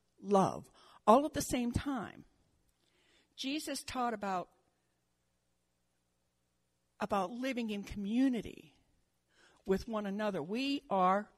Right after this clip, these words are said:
his children. We are his family. And he talks about relationships, both vertical and horizontal. And I always think, you know, uh, that's, that's a cross.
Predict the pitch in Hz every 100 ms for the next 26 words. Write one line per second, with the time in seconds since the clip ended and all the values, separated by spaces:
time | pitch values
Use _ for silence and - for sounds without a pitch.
0 | _ _ _ _ _ _ _ - 269 254
1 | - _ - - 370 403 - - 170 247
2 | 302 196 175 190 - _ _ _ _ _
3 | _ - 240 - - - 202 185 175 64
4 | - - - _ - - 214 214 - 320
5 | 320 285 247 208 165 _ _ - 208 240
6 | 277 370 - 196 - 190 131 - - 202
7 | 180 - 170 233 381 - 156 147 - -
8 | _ _ _ _ _ - 262 339 311 202
9 | 226 254 427 415 - _ - - _ _
10 | _ - 233 240 262 262 233 233 - 220
11 | 190 226 190 165 160 185 - - 180 220
12 | 247 - - 175 202 254 - 269 359 117
13 | -